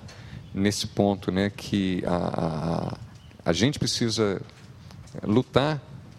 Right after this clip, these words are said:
né, como povo de Deus, pra uma sociedade mais justa que envolva, a, a, inclusive, uma reforma na, na, na, no sistema penitenciário que nós, nós temos visto aí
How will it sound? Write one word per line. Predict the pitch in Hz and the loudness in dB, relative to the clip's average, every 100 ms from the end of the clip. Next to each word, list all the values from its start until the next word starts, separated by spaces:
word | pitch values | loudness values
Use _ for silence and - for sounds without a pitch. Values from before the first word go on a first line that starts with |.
| - | -4
né, | 110 131 - - | 0 0 -4 -10
como | - 104 92 | 0 2 2
povo | 104 98 | 2 2
de | 92 | 0
Deus, | 85 101 131 - - - - - - | 0 0 0 -4 -10 -14 -10 -10 -4
pra | 98 101 | 0 2
uma | 107 107 | 4 2
sociedade | - 110 104 92 95 95 | 2 2 2 4 4 4
mais | 98 90 | 4 4
justa | 90 117 - - | 4 2 2 -4
que | - 117 | 0 0
envolva, | 117 98 95 107 131 131 139 - - - - - | 2 2 4 4 4 2 0 -2 -18 -20 -10 0
a, | 90 - 90 90 - | 2 2 2 2 0
a, | |
inclusive, | 95 107 131 101 107 143 151 | 0 4 4 4 2 0 0
uma | 151 147 | 2 2
reforma | 135 131 - 135 139 | 2 4 6 6 4
na, | 127 117 | 0 0
na, | 113 104 107 | 0 0 0
na, | 104 - - - - - | 0 -2 -2 -4 -6 -6
no | - - | -4 0
sistema | - - 113 | 2 4 2
penitenciário | 113 147 156 160 160 151 139 160 | 4 2 2 0 2 4 4 2
que | - | 2
nós, | 113 101 - | 2 2 -2
nós | 95 98 92 | 0 2 2
temos | - 104 90 | 2 2 2
visto | 92 101 - | 2 0 2
aí | 101 95 | 0 0